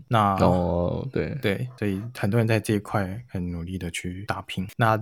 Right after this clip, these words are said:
Speaker 1: 这一块呢，要怎么学习？其实网络上或是很多人在做这些恋爱教学啊等等的，大家可以有需要，你可以去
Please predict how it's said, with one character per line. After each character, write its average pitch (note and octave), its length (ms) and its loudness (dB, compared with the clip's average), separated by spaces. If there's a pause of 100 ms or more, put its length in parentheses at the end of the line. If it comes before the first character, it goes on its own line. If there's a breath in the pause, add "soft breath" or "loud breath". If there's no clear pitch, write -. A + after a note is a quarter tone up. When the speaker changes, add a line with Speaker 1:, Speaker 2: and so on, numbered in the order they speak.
(160)
Speaker 1:
这 D3+ 140 4
一 D3+ 80 4
块 C3 480 6
呢， G#2 360 2 (120)
要 A#2 160 4
怎 G2 160 -4
么 F#2 160 -4
学 F#2+ 240 -4
习？ F#2+ 200 -4
其 F#2 160 -8
实 G2 140 -4
网 F#2+ 140 -2
络 G2 100 -2
上 G2+ 300 0
或 A2 100 -4
是 G2+ 140 -4
很 F#2+ 220 -6
多 G2 180 0
人 F2 140 -2
在 F#2+ 180 0
做 F#2 220 -6
这 F#2 100 -8
些 F#2 240 -6
恋 F#2 160 -4
爱 F2+ 100 -4
教 F2 220 -8
学 - 160 -6
啊 F#2 160 -6
等 F#2 220 -8
等 G2 120 -8
的， A2+ 80 -8 (480 loud breath)
大 G2+ 160 6
家 F#2 80 4
可 - 140 6
以 B2 100 6
有 F#2+ 140 2
需 - 160 2
要， B2 260 8 (180)
你 G2+ 100 -2
可 A#2+ 80 8
以 A2+ 60 4
去 A#2+ 340 4